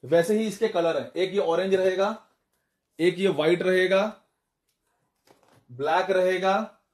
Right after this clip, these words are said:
ठीक है, ये black देख लो, black with golden, blue with golden,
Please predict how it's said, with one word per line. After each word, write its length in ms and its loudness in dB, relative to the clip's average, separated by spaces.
ठीक 180 -6
है, 80 2
ये 80 2
black 280 4
देख 200 -4
लो, 120 0
black 300 -2
with 180 -6
golden, 360 -2
blue 340 -2
with 200 0
golden, 460 0